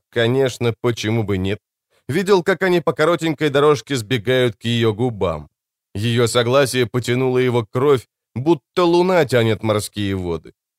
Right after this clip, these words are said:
Но согласие растаяло, так и не сорвавшись с ее губ. Она покачала головой, но это был не столько ее отказ, сколько попытка привести мысли в порядок. Однако она улыбнулась.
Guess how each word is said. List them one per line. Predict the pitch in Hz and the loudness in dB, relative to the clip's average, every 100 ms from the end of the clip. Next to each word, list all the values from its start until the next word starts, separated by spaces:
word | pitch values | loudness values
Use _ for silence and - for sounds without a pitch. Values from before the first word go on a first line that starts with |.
| _ - | _ -4
Но | 107 120 | 0 2
согласие | 113 110 127 139 113 120 | 0 0 2 2 2 0
растаяло, | 113 110 - 135 139 139 127 110 101 | 2 0 0 0 2 2 2 0 -2
так | - 170 | -2 -2
и | 147 | -2
не | 139 | -2
сорвавшись | 120 110 120 113 - 104 - - | 0 0 2 2 0 -6 -8 -16
с | - | -8
ее | 110 95 90 | -4 -2 -4
губ. | 82 82 _ _ _ _ _ _ _ - | -6 -14 _ _ _ _ _ _ _ -4
Она | 110 123 | 0 2
покачала | 117 117 113 120 113 | 2 0 2 2 2
головой, | 107 113 117 120 113 92 80 - | 2 2 2 0 0 -2 -4 -10
но | 87 123 | -4 0
это | 190 190 | 2 0
был | 180 190 | 0 2
не | 190 | 2
столько | 160 196 196 175 | 0 0 -2 0
ее | 170 160 170 | -2 0 2
отказ, | 156 - 185 170 - | 0 0 -2 -2 -2
сколько | - 165 156 | -2 -2 -2
попытка | 151 147 - 151 147 | -2 -2 -2 -4 -4
привести | 131 139 131 123 - 143 | -4 -2 -2 -4 -4 -2
мысли | 143 110 98 | -2 -4 -8
в | 95 | -4
порядок. | 90 87 80 71 - _ _ _ _ _ | -2 -2 -4 -8 -16 _ _ _ _ _
Однако | 101 104 120 120 117 117 | 0 0 0 0 2 2
она | 117 | 2
улыбнулась. | 107 110 104 95 80 78 78 - | 2 0 -4 -6 -10 -12 -16 -20